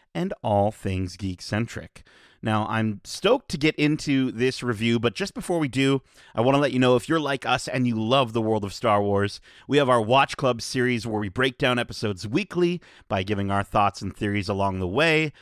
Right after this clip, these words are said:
Uh, and our Star Wars The Bad Batch Season two Watch Club is wrapping up this week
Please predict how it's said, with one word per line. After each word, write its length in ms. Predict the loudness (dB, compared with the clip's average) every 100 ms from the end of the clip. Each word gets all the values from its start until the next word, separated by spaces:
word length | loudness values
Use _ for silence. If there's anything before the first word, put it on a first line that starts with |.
| -20 0
Uh, 160 | 2 4
and 140 | 4
our 100 | 4
Star 340 | 2 4 4 4
Wars 380 | 4 4 2 -10
The 220 | 0 0
Bad 400 | 0 -6 -8 0
Batch 360 | 0 0 -6 -10
Season 440 | -10 -8 -4 -4
two 220 | -2 0
Watch 300 | 2 2 0
Club 340 | -2 -2 -2 -12 _ _
is 200 | -8 -4
wrapping 400 | 2 2 2 2
up 200 | 2 2 -6 -20 _
this 360 | -2 0 0 -2
week 380 | 0 0 -2